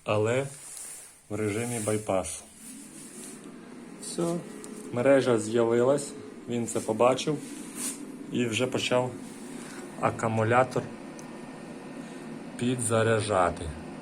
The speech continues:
Ось позначка не фокусується, але стоїть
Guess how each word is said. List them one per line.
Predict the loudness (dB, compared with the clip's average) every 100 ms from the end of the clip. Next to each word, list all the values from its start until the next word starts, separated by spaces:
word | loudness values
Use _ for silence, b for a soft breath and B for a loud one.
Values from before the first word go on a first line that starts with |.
| -12 -4
Ось | -4 0
позначка | 2 2 0 0 -2 -4 -6 -10 -8 -8 -10 -12 -8 -4
не | -2
фокусується, | -2 -6 -4 2 6 6 6
але | 2 2 0
стоїть | -4 0 2 2 -2